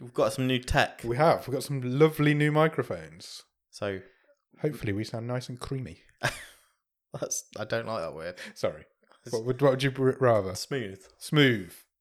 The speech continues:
Speaker 2: Like cream.
Speaker 1: <laughs> Not all cream is smooth.
Speaker 2: Isn't it?
Speaker 1: No.
Speaker 2: Like
Speaker 1: Clotted cream?
Speaker 2: Oh yeah, that's horrible. Is
Speaker 1: I
Speaker 2: it?
Speaker 1: don't
Speaker 2: No.
Speaker 1: no.
Speaker 2: Do I like clot-, I think I like clot-, cl-, clotted cream.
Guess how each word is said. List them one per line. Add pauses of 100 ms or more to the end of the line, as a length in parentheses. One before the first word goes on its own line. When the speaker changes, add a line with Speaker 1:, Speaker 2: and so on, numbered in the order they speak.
(180)
Speaker 2:
Like
cream.
Speaker 1:
<laughs> (1700)
Not
all
cream
is
smooth. (720)
Speaker 2:
Isn't
it? (200)
Speaker 1:
No. (460)
Speaker 2:
Like (320)
Speaker 1:
Clotted
cream? (220)
Speaker 2:
Oh
yeah,
that's
horrible. (1500)
Is
Speaker 1:
I
Speaker 2:
it?
Speaker 1:
don't
Speaker 2:
No.
Speaker 1:
no.
Speaker 2:
Do
I
like
clot-,
I
think
I
like
clot-, (400)
cl-,
clotted
cream.